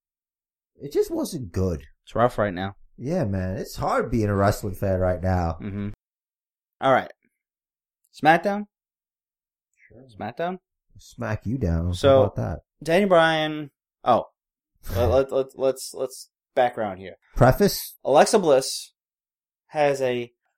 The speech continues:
Speaker 2: blissertation in which she wants to announce who her number one contender is gonna be.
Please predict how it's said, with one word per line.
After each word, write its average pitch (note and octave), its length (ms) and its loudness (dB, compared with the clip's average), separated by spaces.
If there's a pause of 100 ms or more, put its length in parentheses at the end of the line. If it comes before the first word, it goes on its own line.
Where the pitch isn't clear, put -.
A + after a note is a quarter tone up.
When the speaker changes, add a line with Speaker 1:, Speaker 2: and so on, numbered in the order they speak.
(220)
Speaker 2:
blissertation D3+ 920 -4 (1080)
in A#2 100 0
which A#2+ 160 0
she B2+ 240 -2
wants A#2 380 -2
to A#2+ 180 0
announce C#3 720 0 (560)
who D#3 480 6
her C#3+ 160 2
number B2+ 240 4
one B2 100 6
contender F3 460 2
is F#2 140 -2
gonna F2+ 180 -2
be. - 200 -8